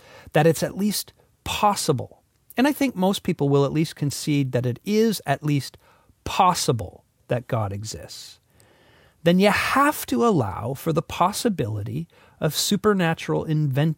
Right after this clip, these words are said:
intervention in the universe. You have to allow for the possibility of miracles. And by the way, here's another problem with this kind of thinking.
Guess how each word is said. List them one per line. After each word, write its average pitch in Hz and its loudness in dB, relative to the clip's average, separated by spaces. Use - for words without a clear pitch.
intervention 151 0
in 135 0
the 127 2
universe. 123 -4
You 151 2
have 185 2
to 202 0
allow 120 0
for - -6
the 143 0
possibility 120 0
of 139 -2
miracles. 185 0
And 180 6
by 220 8
the 131 4
way, 139 6
here's 180 2
another 139 2
problem 107 -2
with 107 -6
this - -10
kind 104 -8
of 113 -10
thinking. 123 -8